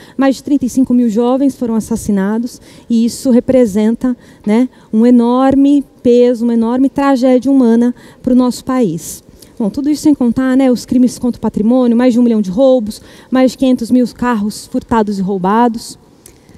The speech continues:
Mas, uma coisa que eu gostaria de destacar é que, pra quem não se sensibiliza com esses números, que são números,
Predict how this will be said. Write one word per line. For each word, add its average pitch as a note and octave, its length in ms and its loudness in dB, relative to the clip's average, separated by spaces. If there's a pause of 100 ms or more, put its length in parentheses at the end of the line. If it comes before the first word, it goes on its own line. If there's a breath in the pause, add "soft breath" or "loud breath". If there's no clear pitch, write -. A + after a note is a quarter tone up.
(640 soft breath)
Mas, E4 500 0
uma A#3+ 140 -6
coisa A#3 160 -2
que - 80 -6
eu A#3+ 60 0
gostaria G#3 320 0
de F#3 80 -8
destacar B3 540 -6
é G#3+ 100 -2
que, F#3 260 -4 (120)
pra B3+ 100 -2
quem E4+ 180 -2
não E4 140 2
se C#4 140 -10
sensibiliza C4+ 640 0
com C#4 120 -4
esses B3+ 240 -4
números, G#3 380 -2
que - 80 -20
são B3+ 180 0
números, G#3 560 -2